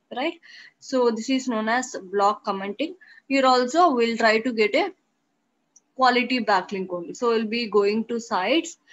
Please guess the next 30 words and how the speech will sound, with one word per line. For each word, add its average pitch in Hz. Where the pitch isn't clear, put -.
okay, 269
which 233
are 240
relevant 226
to 247
our 185
site. -
There 269
we'll 240
be 254
leaving 226
our 240
website 190
link. -
So 226
this 208
is 233
known 208
as 202
a 202
blog 190
commenting. 190
Here 294
you 226
may 247
get 247
a 269
doubt 214
that, 214
uh, 196